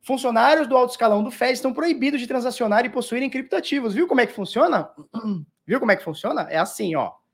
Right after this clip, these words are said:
Não pode, nossos funcionários não podem utilizar, ter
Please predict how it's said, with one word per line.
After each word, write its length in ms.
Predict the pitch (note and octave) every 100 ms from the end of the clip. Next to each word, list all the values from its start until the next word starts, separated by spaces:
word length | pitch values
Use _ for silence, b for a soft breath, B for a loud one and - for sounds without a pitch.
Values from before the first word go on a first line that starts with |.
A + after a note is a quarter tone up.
| _ _ _ _ _ _ _ _
Não 240 | G2 D3
pode, 600 | G3+ - C#3+ E3+ F3+ C3+
nossos 260 | C3+ D#3 D3+
funcionários 720 | E3+ E3+ D#3 B2 C3 F#3+ G3
não 180 | D#3+ A3+
podem 600 | - D3+ C3 B2 A3 D#4+
utilizar, 800 | A#3 A#3 G#3+ C3+ C3+ F#3+ G#3 -
ter 380 | D3 E3 A#3+